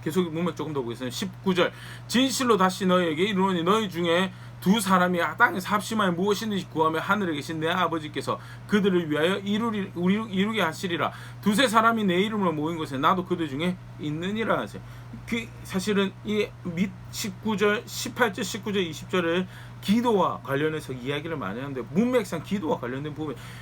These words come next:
두세 사람이 땅에서 합심하여 무엇이든지 구한다라는 것은 앞에 말-, 말씀 뭐예요? 두세 사람이 가서 그 교제 가운데, 어, 무엇이 진리인지, 무엇이 진정 따라야 될 기준인지,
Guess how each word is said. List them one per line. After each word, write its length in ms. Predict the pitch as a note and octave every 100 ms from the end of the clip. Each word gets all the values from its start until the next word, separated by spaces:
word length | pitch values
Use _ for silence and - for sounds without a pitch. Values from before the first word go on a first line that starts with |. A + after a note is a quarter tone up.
| -
두세 320 | - G#3 C4 B3
사람이 400 | A3 G#3+ A3 G#3
땅에서 280 | A3+ G#3
합심하여 520 | F#3+ A3+ - C4+ D4 F#3+
무엇이든지 640 | E3+ G#3 G3 G3 F3+ D#3+ A#2+
구한다라는 580 | C3+ D3 F#3+ F#3 D3+
것은 200 | C3 A#2+ -
앞에 300 | G3+ G#3 G3+
말-, 220 | C#3+ C3+
말씀 520 | C#3+ - B2 B2+ D#3
뭐예요? 220 | B2 D3 E3+ - - -
두세 300 | G#3+ G#3+ B3
사람이 440 | G#3 G#3+ G#3+ G3+
가서 280 | E3+ F3 F#3+
그 140 | G3
교제 320 | F#3 E3+ E3+ G3
가운데, 480 | F#3 F3+ F#3 F#3 F#3 - -
어, 200 | G3+ - -
무엇이 440 | F#3 A#3+ A3+ A#3
진리인지, 500 | F#3 A#3 A#3 G3+ F3+
무엇이 340 | F3 G#3 F#3+ F#3+
진정 360 | F#3 G3 F#3+
따라야 300 | - G#3+ F#3
될 120 | E3+
기준인지, 720 | E3+ F3 F3 C#4+ G3 D3+ D3